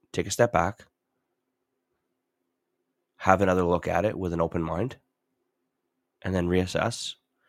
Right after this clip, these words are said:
And hopefully you can leave Saturday with a clear mind and perspective, and maybe you can choose a new path. Maybe you can build a new road,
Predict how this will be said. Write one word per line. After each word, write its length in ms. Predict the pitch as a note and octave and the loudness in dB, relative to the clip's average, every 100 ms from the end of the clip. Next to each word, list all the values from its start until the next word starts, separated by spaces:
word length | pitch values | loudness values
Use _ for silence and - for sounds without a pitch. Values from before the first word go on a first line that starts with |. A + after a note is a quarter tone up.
| _ _ | _ _
And 80 | - | -2
hopefully 540 | A2+ B2 - E2 F#2 A2 | 0 0 -6 -4 -4 -6
you 220 | E2 E2+ | -8 -8
can 440 | - E2 E2 E2 - | -4 -4 -4 -8 -6
leave 420 | F2 G#2+ G2 - | -2 0 -2 -6
Saturday 600 | - G2 D#2 D2+ D#2 A2 - _ _ _ _ _ _ _ _ | -4 -2 -2 -4 -6 -8 -10 _ _ _ _ _ _ _ _
with 500 | F2+ E2+ D#2+ - - _ _ _ _ - | 0 0 0 -8 -18 _ _ _ _ -16
a 60 | - | -14
clear 320 | - F2+ F2+ | -4 0 0
mind 520 | E2 E2 F2+ B2+ - _ _ | 0 0 -2 -6 -12 _ _
and 380 | E2 D#2+ D#2+ D#2 | -4 -2 -4 -4
perspective, 680 | E2 - D#2 - G#2 A2+ - | -8 -4 -6 -2 -2 -2 -10
and 380 | - D2+ D2+ D2+ - | -8 -6 -6 -8 -6
maybe 240 | D#2+ D#2 | -6 -4
you 240 | E2 E2 E2 | -4 -6 -6
can 240 | E2+ D#2+ | -6 -6
choose 340 | - F2+ E2+ | -6 -4 -4
a 40 | F#2+ | -2
new 120 | C3+ | -2
path. 360 | - D2+ - - - - _ | -4 -14 -16 -20 -20 -20 _
Maybe 180 | F2 E2+ | -6 -6
you 60 | E2+ | -4
can 120 | E2+ | 2
build 200 | F2 F#2+ | 2 4
a 40 | |
new 200 | A2 C3+ | 2 0
road, 220 | F2 E2 | -2 -6